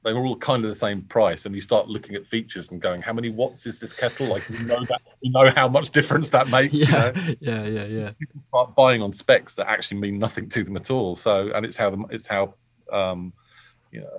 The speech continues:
Speaker 1: uh, well, a classic example of that is actually the Rode N T one A. Um, it was, it was for years, decades, it was, um, uh, sold as the world's quietest microphone.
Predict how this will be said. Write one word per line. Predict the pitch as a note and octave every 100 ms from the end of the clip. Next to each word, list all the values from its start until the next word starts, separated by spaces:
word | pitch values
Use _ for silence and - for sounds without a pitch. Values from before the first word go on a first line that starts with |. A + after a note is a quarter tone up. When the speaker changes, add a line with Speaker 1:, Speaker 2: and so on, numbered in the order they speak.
| -
Speaker 1:
uh, | G2+ G#2 - - - A#2
well, | A2+ A#2+
a | B2+
classic | F2+ D3 - G2+
example | - G#2+ G2 F#2
of |
that | G2 G2+
is | G#2
actually | F#2 G#2
the | F#2+
Rode | G#2+ G2+
N | G2+
T | -
one | G2 G2+
A. | A#2+ E2 F2+
Um, | G2+ F#2+ F#2 F#2+
it | G#2+
was, | G2 F#2
it | -
was | G#2+ G2
for | -
years, | G2+ A#2 A#2+ F2 E2
decades, | - B2 - E2+ E2 -
it | F#2+
was, | E2+ - _ _
um, | G2 F2+ F2+ F2 - _ - - _ _ _
uh, | F#2 F#2 F2+ -
sold | - A#2 G#2
as | F2
the | G#2
world's | F#2+ F#2 -
quietest | - F2+ E2+ -
microphone. | A#2+ - - F2+ D#2